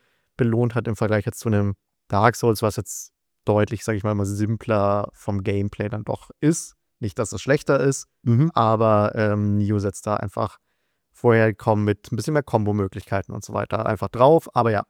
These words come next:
Speaker 1: ist jetzt eine Reihe, die gibt's jetzt auch schon neun Jahre, ähm, und ist, würd ich immer sagen, so ein bisschen die, die große Alternative zu, zu den ganzen Souls-Spielen, einfach auch,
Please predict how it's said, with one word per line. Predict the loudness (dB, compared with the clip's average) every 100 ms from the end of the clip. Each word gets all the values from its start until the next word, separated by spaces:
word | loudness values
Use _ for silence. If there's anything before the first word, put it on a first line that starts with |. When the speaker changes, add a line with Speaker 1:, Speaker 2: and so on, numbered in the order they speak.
| _
Speaker 1:
ist | -4 -2
jetzt | -2 -2
eine | 0
Reihe, | 2 0
die | -4
gibt's | -10
jetzt | -8
auch | -8
schon | -6 -4
neun | -2 0
Jahre, | 0 2 4 2 _ _ _ _ -2
ähm, | 2 2 2 -2
und | -2 0 2 0 -2
ist, | -6 -8 -8 -16 -20 _ _
würd | -18 -10 -6 -6
ich | -6
immer | -4 -2
sagen, | 0 0 0 -2
so | -2
ein | -4
bisschen | -6 -6 -6 -6
die, | -6 -6
die | -6 -2
große | 2 4 4 4 4 4 2
Alternative | 0 2 0 -2 -8 -6 -2 2 0
zu, | -2 -6 -4 -6 -12
zu | -14
den | -8 -6
ganzen | -6 -8 -10
Souls-Spielen, | -6 -4 -4 -4 -12 _ _ _ _ -18 -14 -6 0 0 0
einfach | -4 -6 -6
auch, | -8